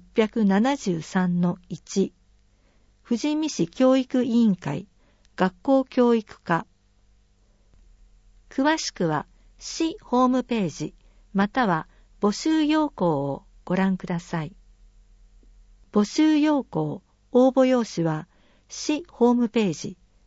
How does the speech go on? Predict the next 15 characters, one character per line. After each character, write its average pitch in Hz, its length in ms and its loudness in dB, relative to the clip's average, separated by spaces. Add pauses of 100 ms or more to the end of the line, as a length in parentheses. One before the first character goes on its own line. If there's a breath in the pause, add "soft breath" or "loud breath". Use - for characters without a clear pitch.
(140)
学 185 280 -2
校 285 200 2
教 277 280 0
育 - 240 -4
課 233 120 0
に 226 140 0
あ 185 80 -2
り 180 140 2
ま 170 180 -2
す。 - 240 -18 (1120)
書 240 220 0
類 302 220 2
選 262 300 -4
考 240 260 0
後、 220 260 0